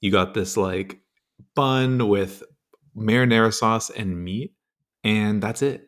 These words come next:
That's all you need, Ty. That's the perfect sandwich. Like, meat and bread and a sauce.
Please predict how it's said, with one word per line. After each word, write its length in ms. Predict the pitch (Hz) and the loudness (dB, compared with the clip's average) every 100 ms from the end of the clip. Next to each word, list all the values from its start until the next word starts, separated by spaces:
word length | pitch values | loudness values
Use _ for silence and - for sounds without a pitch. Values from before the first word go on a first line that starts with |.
| _ | _
That's 160 | 143 - | -2 -2
all 160 | 151 | -2
you 120 | 180 117 | -2 -2
need, 220 | 143 151 | -4 -6
Ty. 220 | - 123 | -8 -4
That's 200 | 117 117 | -4 -2
the 60 | - | -6
perfect 380 | - 139 139 127 | -4 0 0 0
sandwich. 500 | 104 113 110 - - _ _ _ _ - | -2 -2 -4 -10 -18 _ _ _ _ -2
Like, 380 | 107 92 - - _ - | 2 2 0 -12 _ -2
meat 320 | 120 131 147 | 2 2 2
and 180 | 123 98 | 2 2
bread 300 | 95 110 123 | 2 2 0
and 160 | 90 | -2
a 40 | 78 | -4
sauce. 480 | - - - - | -8 -10 -12 -16